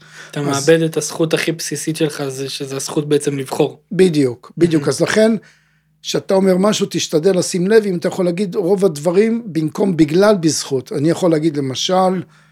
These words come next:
Speaker 2: <clears throat> בגלל ש-, שיש את הרעש הזה בטלוויזיה, זה מזכיר לי את הזכות לבחור, להתאים את עצמי, לחזור ללב, וכן הלאה וכן הלאה.
Speaker 1: מהמם.
Speaker 2: בסדר? אבל אני תמיד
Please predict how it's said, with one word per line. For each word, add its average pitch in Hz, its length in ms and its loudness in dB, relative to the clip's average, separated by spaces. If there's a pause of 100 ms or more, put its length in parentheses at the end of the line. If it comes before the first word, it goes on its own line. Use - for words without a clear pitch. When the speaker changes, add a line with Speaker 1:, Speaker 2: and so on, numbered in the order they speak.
(480)
Speaker 2:
<clears throat> - 1300 0
בגלל 151 680 2
ש-, - 220 -2 (560)
שיש 156 440 -2
את - 60 -8
הרעש 160 360 0
הזה 151 140 -2
בטלוויזיה, 160 960 2 (500)
זה 151 60 -2
מזכיר 139 340 0
לי 180 60 8
את 175 120 2
הזכות 170 380 2
לבחור, 151 500 4
להתאים 131 300 -2
את 147 80 -8
עצמי, 147 320 -4
לחזור 135 380 0
ללב, 139 380 -2
וכן 156 240 -6
הלאה 143 180 -4
וכן 151 240 -2
הלאה. 147 240 0 (240)
Speaker 1:
מהמם. 147 260 -6 (200)
Speaker 2:
בסדר? 190 280 2
אבל 165 80 2
אני 160 120 2
תמיד 175 300 0